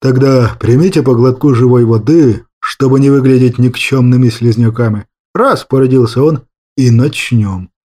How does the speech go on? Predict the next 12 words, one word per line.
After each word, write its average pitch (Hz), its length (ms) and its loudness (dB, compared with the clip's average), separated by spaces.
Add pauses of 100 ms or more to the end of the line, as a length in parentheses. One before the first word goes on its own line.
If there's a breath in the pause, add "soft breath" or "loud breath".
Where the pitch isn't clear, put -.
Сказано, 269 680 -2
сделано. 151 600 0
Князь 285 380 -2
с - 60 -8
Робертом 135 500 -2
причастились 123 840 -2
из 110 120 -6
фляжки 214 720 -2
под 190 160 0
внимательным 208 640 2
взглядом 185 380 0
Асура. 185 500 0